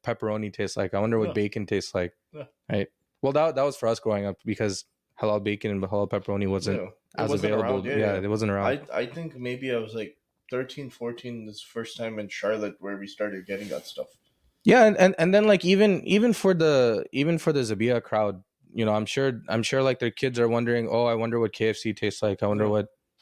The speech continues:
Speaker 1: you know, McDonald's tastes like, Burger King," all these things, you know, like, alhamdulillah, now there's so many halal options that you don't really have to wonder too much, but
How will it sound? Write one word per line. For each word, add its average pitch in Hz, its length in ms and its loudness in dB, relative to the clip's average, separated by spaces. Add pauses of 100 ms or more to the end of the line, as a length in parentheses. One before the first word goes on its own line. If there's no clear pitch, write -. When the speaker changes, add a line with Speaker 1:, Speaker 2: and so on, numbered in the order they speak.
Speaker 1:
you 101 80 -2
know, 101 80 2
McDonald's 107 480 0
tastes - 280 -4
like, 98 160 0
Burger 107 200 0
King," 110 120 -2
all 107 100 0
these 113 160 -2
things, 110 240 0
you 104 80 0
know, 110 140 2
like, 107 280 -2 (540)
alhamdulillah, 139 340 2
now 120 200 0
there's 120 180 -6
so 117 140 -4
many 113 300 -4 (120)
halal 107 280 2
options 101 480 -2
that 95 200 0 (140)
you 101 160 -2
don't 104 140 2
really 101 180 2
have 95 100 -2
to 98 80 -4
wonder 98 160 0
too 104 180 -2
much, 101 280 -2
but 92 200 -2